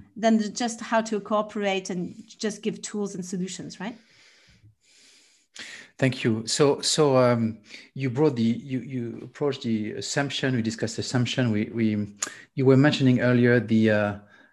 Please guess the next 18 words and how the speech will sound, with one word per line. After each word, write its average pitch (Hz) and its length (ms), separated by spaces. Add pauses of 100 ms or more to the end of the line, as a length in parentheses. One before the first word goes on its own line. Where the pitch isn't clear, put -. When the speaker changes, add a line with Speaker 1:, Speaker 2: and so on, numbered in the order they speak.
Speaker 2:
the, 113 340
the 127 180
importance 120 640
of 104 160
the 104 140
words. 98 760
So 120 140
maybe 120 160
back 131 240
to - 140
that, 98 300 (480)
uh, 110 260
the 120 100
importance 127 560
of 104 140
the 113 100
words. 120 400
And 113 360